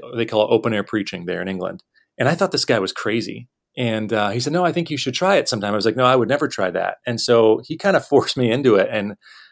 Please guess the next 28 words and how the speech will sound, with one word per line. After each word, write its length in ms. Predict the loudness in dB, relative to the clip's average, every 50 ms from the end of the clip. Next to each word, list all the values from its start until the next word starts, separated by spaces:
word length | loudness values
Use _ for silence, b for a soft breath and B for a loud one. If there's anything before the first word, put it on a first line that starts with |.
| B B
I 60 | -2 0
got 200 | 2 2 0 0
invited 380 | 2 2 4 6 4 4 2
to 220 | 2 2 2 4 4
a, 80 | 2
an 120 | 2 0 -2
event 320 | 0 0 0 0 0 -2
once 300 | -4 -4 -4 -4 -4 -4
where, 360 | -2 0 0 0 0 -4 -8 -6
where 340 | -2 0 2 2 2 2 4
I 100 | 4 4
wasn't 260 | 4 4 2 0 -2
planning 260 | 0 0 0 0 0
to 60 | -2
speak, 300 | -2 -2 -2 -2 -2 0 -2
but 100 | 0 2
basically 460 | 2 2 2 2 0 0 0 0 0
he 280 | 0 -2 -2 -4 -6 _ _ -2
pushed 200 | -2 -2 0 0
me 80 | 0
out 180 | 2 2 2 0
there 180 | 0 0 0
and 120 | -2 -2 -2
had 160 | -2 -2 -2
me, 220 | -2 -4 -6 -8 _ b b b b
uh, 80 | -6
start 280 | -4 -2 -2 -2 -2 0
preaching. 480 | 2 0 2 2 0 -2 -4 -4 -6